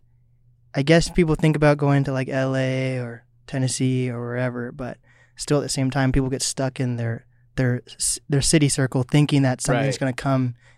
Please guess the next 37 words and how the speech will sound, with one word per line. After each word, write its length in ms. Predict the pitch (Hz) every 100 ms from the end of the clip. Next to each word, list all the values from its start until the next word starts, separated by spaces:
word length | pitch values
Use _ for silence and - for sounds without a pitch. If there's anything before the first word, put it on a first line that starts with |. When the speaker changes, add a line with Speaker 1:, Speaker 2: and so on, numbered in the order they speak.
| -
Speaker 1:
and 80 | 127
help 200 | 127 -
them 160 | 120
out, 240 | 117 127 -
right? 280 | 135 123 127
Speaker 2:
Right. 320 | 123 120 107
Speaker 1:
But 100 | 139
if 80 | 143
you're 120 | 170
a 100 | 160
comedian, 500 | - 147 185 165 135
you 80 | 135
probably 380 | - 156 156 139
know 200 | 131 143
you 120 | 135
can't 260 | - 135 131
just 220 | 127 -
stay 320 | - 131 131
in 220 | 127 120
the 180 | 120 123 - _ _ -
s-, 240 | - -
the 140 | 143 127
circuit 480 | - 139 127 127 120
in 200 | 139 135
your 220 | 131 120 123
home 300 | 135 127 123
city. 500 | - 139 127 - _ _ -
Speaker 2:
It's, 540 | 190 240 - - - - - _ _ _ _ - _
so 320 | - - 190 185
it's, 180 | 185 139 123 -
it's 200 | 160 156
weird 340 | 135 180 240 233
because 560 | 202 175 143 120 - - _ _ _ _ _ _ _ _ -
there's 200 | 147 160
no 140 | 185
rubric. 560 | 180 143 135 - - _ -
Speaker 1:
Mm-hmm. 260 | 131 117